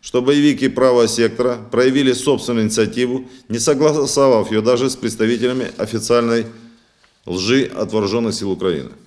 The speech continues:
Важно отметить, что на месте случайным образом оказалась помощница Аброськина,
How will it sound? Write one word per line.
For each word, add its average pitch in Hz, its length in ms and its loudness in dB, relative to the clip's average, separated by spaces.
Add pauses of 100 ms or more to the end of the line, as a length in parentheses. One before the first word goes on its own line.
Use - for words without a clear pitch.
(300)
Важно 143 340 0
отметить, 127 440 0
что - 180 -4
на 135 100 -2
месте 147 320 -2
случайным 135 540 0
образом 127 420 0
оказалась 120 540 0
помощница 120 720 -2 (360)
Аброськина, 120 680 0